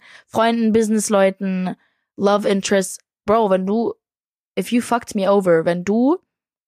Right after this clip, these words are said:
meinen, mein Vertrauen missbraucht hast, mich irgendwie traurig gemacht hast, irgendwie sowas, kann ich dich einfach nicht mehr mögen. R-, aus meinem reinen Inneren. Es gibt Menschen, die dann noch so sind, aber er hat, nein, Bro. One strike, okay. Two strikes, you're gone.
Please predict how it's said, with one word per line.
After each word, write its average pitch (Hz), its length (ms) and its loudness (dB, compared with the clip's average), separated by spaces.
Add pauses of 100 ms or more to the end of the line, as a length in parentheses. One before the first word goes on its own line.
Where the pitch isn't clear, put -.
(280)
meinen, 185 500 -2
mein 180 140 -2
Vertrauen 208 380 0
missbraucht 214 420 0
hast, 202 300 -2 (220)
mich 185 220 -10
irgendwie 262 280 2
traurig 190 360 0
gemacht 185 280 -4
hast, 185 180 -8
irgendwie 226 200 0
sowas, 196 420 0 (560)
kann 202 180 0
ich 240 80 -2
dich - 140 -8
einfach 180 160 -2
nicht 175 140 -8
mehr 175 100 -2
mögen. 175 440 0
R-, 175 200 -6 (120)
aus 220 200 -2
meinem 220 160 2
reinen 240 300 0
Inneren. 233 340 2
Es 185 100 -8
gibt 226 140 -2
Menschen, 285 300 -2
die 262 40 0
dann 254 120 0
noch 247 80 -2
so 269 100 -8
sind, 262 180 -2
aber 311 200 0
er 302 180 0
hat, - 140 -4
nein, 226 340 0
Bro. 190 420 0 (1000)
One 240 320 2
strike, 302 600 -2
okay. 220 420 0 (120)
Two 311 180 2
strikes, 359 440 0 (220)
you're 196 160 0
gone. 185 460 0